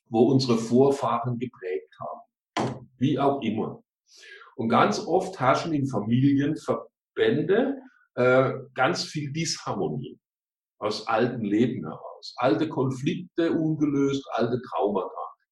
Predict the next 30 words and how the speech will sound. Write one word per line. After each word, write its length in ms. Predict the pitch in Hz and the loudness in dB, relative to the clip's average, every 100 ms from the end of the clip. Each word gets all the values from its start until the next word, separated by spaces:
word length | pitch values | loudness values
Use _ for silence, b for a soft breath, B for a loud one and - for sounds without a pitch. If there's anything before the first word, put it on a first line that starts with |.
| - | 4
Kriegswirren, 760 | 117 117 - - 98 92 90 | 8 8 6 -2 0 0 -4
Flucht, 560 | - 107 107 110 - - b b b | -8 -8 -8 -8 -16 -20 b b b
äh, 300 | 95 92 95 92 101 - - | -2 2 2 -2 -10 -12 -2
alles, 280 | 127 127 | 2 2
was 160 | 104 - | 0 -4
dazugehört. 680 | 101 - 101 98 - - - _ B B B B B - | -6 -8 -8 -6 -8 -10 -16 _ B B B B B 0
So, 240 | 117 101 | 4 4
und 80 | 113 | 6
jetzt 240 | 170 - | 6 4
bin 240 | - 196 - | -2 -2 0
ich 460 | 220 277 - - _ _ | 4 4 2 -6 _ _
als 460 | - 120 - - _ _ _ _ | -4 -4 -4 -10 _ _ _ _
momentan 800 | 127 135 170 185 - 131 131 143 | -2 2 2 0 -2 0 0 2
Inkarnierter 1080 | 151 147 117 110 107 104 117 - 202 302 - _ b b | 0 0 -2 -2 -2 0 0 2 0 0 -6 _ b b
an 140 | 107 104 | -8 -2
vorderster 520 | - - 185 - 120 | 2 2 2 0 -4
Front 580 | - - - 156 - - - | -4 2 2 4 0 -2 -8
eines 340 | 120 139 139 - | -2 0 0 0
Feldes. 800 | 101 120 127 - - - - _ _ _ _ | 2 4 2 -2 -8 -12 -16 _ _ _ _
Ich 180 | - - | -14 -4
habe 140 | 120 | -2
also 260 | 143 151 143 | 0 0 0
die 160 | 131 113 | -2 0
Möglichkeit, 840 | 107 120 - - - 170 - - | 2 2 0 -10 -6 -2 -2 -2
von 240 | 120 104 107 | -8 -8 -6
mir 380 | 120 151 - 98 | 2 2 2 0
aus 340 | 98 - - | 2 2 -2
die 160 | 131 - | -10 -2
Dinge 420 | 131 131 151 - | 0 2 0 -2
anzugehen, 840 | 95 120 - 165 156 170 202 269 | -6 -6 -6 -6 -4 -2 -2 -4